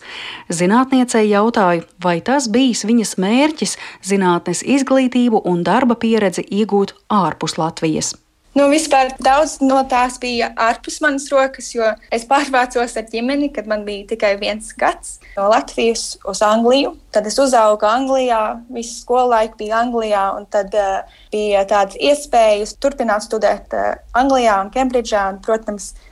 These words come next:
Speaker 2: tā bija ļoti iespaidīga, eh, iespēja, un es ar to lielu prieku un lepnumu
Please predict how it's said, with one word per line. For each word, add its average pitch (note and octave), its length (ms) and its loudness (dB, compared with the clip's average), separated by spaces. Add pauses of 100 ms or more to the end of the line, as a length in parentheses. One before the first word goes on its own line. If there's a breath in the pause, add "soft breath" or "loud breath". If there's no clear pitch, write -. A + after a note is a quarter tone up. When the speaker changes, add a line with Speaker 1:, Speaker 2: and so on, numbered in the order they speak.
(200 soft breath)
Speaker 2:
tā G3 400 0
bija G3+ 260 -4
ļoti G#3+ 240 2
iespaidīga, G3+ 720 -2
eh, - 640 -2
iespēja, G#3+ 420 4
un G#3 260 -8
es - 160 -8
ar G3 80 0
to G3 300 0 (160)
lielu G3+ 260 2
prieku A3+ 400 0
un G3+ 60 -6
lepnumu G#3 400 -2